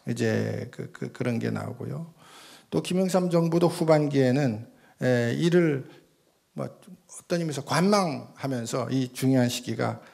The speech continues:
다, 아, 지나갔다 이렇게 보-, 보아지죠. 근데 불행히도 마지막 해에 어떤 사태가 벌어졌느냐? 아이엠에프 사태라고 하는 소위 외환 위기가 도래해서 결국 국가적 도탄 상황이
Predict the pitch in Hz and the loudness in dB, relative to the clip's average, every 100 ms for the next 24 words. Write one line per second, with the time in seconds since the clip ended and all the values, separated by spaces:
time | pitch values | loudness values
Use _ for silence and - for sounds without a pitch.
0 | _ _ 110 110 107 104 101 107 - 107 | _ _ -4 -2 -4 -6 -8 -10 -10 -8
1 | 107 104 107 107 - 104 113 - - 110 | -8 -8 -12 -12 -14 -14 -14 -14 -14 -14
2 | 120 - - 107 117 - - _ _ _ | -18 -18 -12 -12 -12 -18 -20 _ _ _
3 | _ - 139 156 185 196 190 131 131 190 | _ -8 2 8 8 8 6 4 2 2
4 | 175 - 135 101 - _ _ _ _ 113 | 2 0 -4 -4 -12 _ _ _ _ -6
5 | 113 117 117 127 120 - 117 110 113 107 | -4 -6 -4 -2 -2 -2 -2 -2 -2 -2
6 | 110 104 101 107 101 113 - - 107 113 | -2 -4 -4 -4 -6 -10 -14 -8 -4 0
7 | 117 113 107 - 104 - 107 104 104 101 | 0 0 -2 -4 -6 -4 -4 -4 -4 -6
8 | 101 110 117 120 - - - _ 135 135 | -8 -8 -6 -8 -10 -20 -20 _ 2 4
9 | 147 143 135 131 131 131 127 123 110 107 | 0 0 -4 -6 -4 -2 0 0 0 -2
10 | 110 110 - - _ _ _ _ 151 180 | -6 -10 -14 -20 _ _ _ _ -6 -2
11 | 190 - - - _ - 127 156 147 - | -4 -6 -20 -20 _ -4 2 4 4 2
12 | 135 151 143 135 123 123 127 123 | 0 0 0 0 0 -2 -2 -6